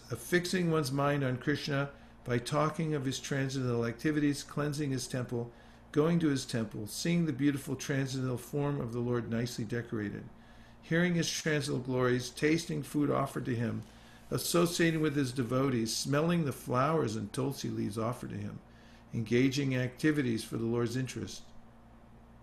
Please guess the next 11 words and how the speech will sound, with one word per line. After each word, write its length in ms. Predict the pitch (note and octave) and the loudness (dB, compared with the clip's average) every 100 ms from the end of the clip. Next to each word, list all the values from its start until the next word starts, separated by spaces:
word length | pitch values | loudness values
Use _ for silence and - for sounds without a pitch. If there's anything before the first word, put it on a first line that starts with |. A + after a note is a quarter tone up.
| - - - - - - - - - | -20 -20 -20 -20 -20 -20 -20 -12 -6
becoming 440 | C#3 D#3+ D#3 D3+ | 0 2 2 0
angry 540 | - D#3 F#3+ E3 C3 A2+ | 0 2 2 4 4 4
at 140 | A2+ | 2
those 320 | B2 B2 B2 | 2 2 2
who 100 | C#3+ | 2
are 240 | A#2 A2 - - | 2 0 -4 -8
malicious 640 | G#2 G#2+ D3+ E3+ G2+ - | -4 0 0 0 -4 -8
toward 300 | - B2+ B2 | -6 -2 0
devotees, 520 | A#2 G#2+ A2 A2 A#2 - | 0 -2 -4 -4 -8 -10
et 100 | - | -6
cetera. 400 | C3 C3+ - | -4 -4 -6